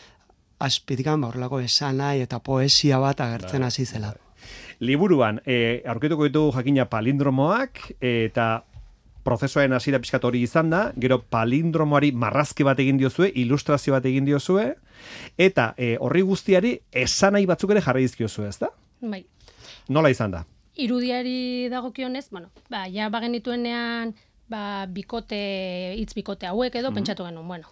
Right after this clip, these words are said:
Speaker 3: ba, animalia hauei irudia eman beharko genieke, eta hasi ginen, ba, bueno, polita du palindromoak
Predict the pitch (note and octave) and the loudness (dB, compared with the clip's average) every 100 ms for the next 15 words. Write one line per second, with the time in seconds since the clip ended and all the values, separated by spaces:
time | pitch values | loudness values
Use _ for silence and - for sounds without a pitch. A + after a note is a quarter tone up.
0 | - _ F#3+ D#3+ F#3 G#3+ A#3 A#3+ A#3+ C4+ | -20 _ -18 -10 -6 -4 -4 -2 -2 -4
1 | A3 A#3+ C4 F3 D3+ D3+ D#3+ E3 D#3+ - | -4 -6 -8 -12 -14 -14 -14 -14 -14 -14
2 | E3 E3+ G3 D4 D#4 _ _ _ _ - | -14 -10 -8 -8 -10 _ _ _ _ -6
3 | B3 G#3 G#3 G3+ G3 G3 G3 G3 _ _ | -4 -2 -2 0 0 -2 -4 -6 _ _
4 | _ _ _ D4 G#3+ B3 B3 C4+ C4+ C4 | _ _ _ -8 -6 -4 -2 0 0 -2
5 | A3+ G#3 G3+ G#3 C#4+ A#3+ G#3 G#3+ G#3+ G#3 | 0 -2 -4 -8 -8 -4 -4 -4 -4 0
6 | C4+ C4+ C#4+ A#3 C4+ C4+ C4+ C4+ C4 C4+ | 0 0 -2 0 0 2 0 0 0 -2
7 | C#4+ | -4